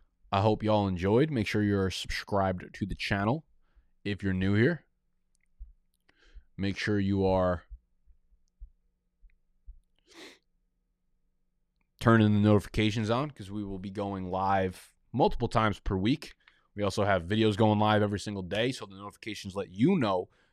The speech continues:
when we drop those videos. Tomorrow will be the waiver wire video. That goes live around noon Eastern time, but you can also just get the rankings for waiver wire at noon Eastern time,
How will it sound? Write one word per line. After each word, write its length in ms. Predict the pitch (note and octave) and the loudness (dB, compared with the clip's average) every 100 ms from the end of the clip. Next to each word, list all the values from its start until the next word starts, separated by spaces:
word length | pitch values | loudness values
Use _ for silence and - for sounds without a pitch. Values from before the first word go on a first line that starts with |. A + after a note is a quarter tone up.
| _ | _
when 160 | F#2 F#2 | -4 -4
we 80 | |
drop 300 | F#2 A#2 C#3 | 4 6 6
those 200 | - F#2 | 2 -8
videos. 380 | E2+ E2+ E2 E2+ | -10 -12 -12 -14
Tomorrow 480 | - G2 B2+ F3+ B2 | -10 0 6 8 8
will 240 | G#2+ A2 | 8 6
be 140 | G#2 A2+ | 6 4
the 80 | G2 | 8
waiver 320 | B2 C3+ G#2 | 10 10 8
wire 300 | G2 F2+ E2+ | 2 0 -4
video. 420 | E2+ E2+ E2 E2 - _ - | -8 -8 -10 -12 -16 _ -2
That 180 | B2 | 0
goes 160 | A#2 A#2 | 2 2
live 260 | A2+ A2+ G#2 | 2 2 2
around 260 | G#2+ G2+ | 0 0
noon 200 | G#2 G#2+ | 0 0
Eastern 320 | G#2+ G2 A2 | -2 -6 -10
time, 400 | G2 G#2 G2+ G2+ - _ _ | -10 -8 -8 -8 -14 _ _
but 280 | D#3 D3 - | 6 6 4
you 100 | B2 | -2
can 140 | A2+ A#2+ | 2 2
also 220 | A#2+ A2 | 2 2
just 220 | G2+ E2+ | 0 2
get 200 | A2+ G#2 | 2 2
the 60 | G#2 | 0
rankings 380 | A2 G#2 G2+ | -2 -4 -8
for 120 | - G2 | -6 -4
waiver 260 | G2 F#2 | -2 -2
wire 320 | F#2 F#2+ F#2 - | 0 0 0 0
at 180 | G#2+ - | 0 4
noon 180 | G2 | 4
Eastern 280 | G2+ F#2 F#2+ | 2 0 -2
time, 340 | - F#2+ F#2+ | -2 -4 -6